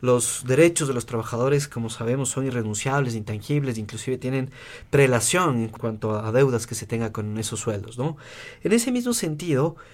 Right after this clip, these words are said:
la relación contractual, la relación laboral, suele ser entre un patrono y un trabajador. Cuando es una persona natural es evidente que el patrono es esta persona la obligada a pagar todas las remuneraciones y demás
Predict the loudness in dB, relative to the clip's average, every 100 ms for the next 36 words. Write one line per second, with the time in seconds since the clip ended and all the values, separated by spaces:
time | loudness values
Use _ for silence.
0 | -8 2 4 6 4 6 4 4 -2 -4
1 | -6 2 4 4 2 -2 -2 0 2 2
2 | 2 2 -2 -12 -14 2 8 8 8 4
3 | 2 2 2 2 2 0 0 2 2 2
4 | 0 -6 -8 -2 0 2 0 2 4 4
5 | 2 -10 2 4 4 2 -2 -2 -2 0
6 | -2 -2 -2 0 2 2 2 2 2 0
7 | -4 -4 0 0 0 -6 -4 -4 -4 -6
8 | 0 2 4 2 -2 -4 -4 -4 -4 -2
9 | 0 0 -2 0 0 0 -2 -4 -2 -2
10 | -2 -4 -6 -8 -8 -4 0 0 -2 -4
11 | -2 -2